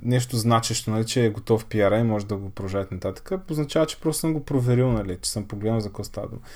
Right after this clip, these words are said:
А, и аз като ремоут човек, а, и като работейки, а, да, т-, това е може би голямата разлика с, а, Resi Bank е, че,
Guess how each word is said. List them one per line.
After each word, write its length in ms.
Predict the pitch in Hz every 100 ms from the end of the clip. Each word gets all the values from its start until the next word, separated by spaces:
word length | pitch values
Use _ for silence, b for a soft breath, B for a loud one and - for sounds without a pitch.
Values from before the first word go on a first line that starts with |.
| B B B B
А, 260 | 113 113 110 110 - - - - - - - - - -
и 60 |
аз 140 | 117 120
като 240 | - 147
ремоут 320 | 135 127 131
човек, 520 | - 113 127 - - B B B B B -
а, 480 | 107 104 104 101 92
и 80 | 110
като 260 | - - 107
работейки, 580 | 101 113 135 127 123 - - 110 101
а, 140 | 104 104 - -
да, 320 | 87 110 113
т-, 220 | 113 -
това 220 | 117 - 117
е 40 |
може 220 | 117 113
би 80 | 107
голямата 340 | 104 104 101
разлика 340 | 101 104 101 107
с, 360 | - 98 -
а, 40 | 98 95 92 92 - -
Resi 360 | 107 104 - 104
Bank 300 | 107 127 135
е, 40 |
че, 440 | - 127 120 110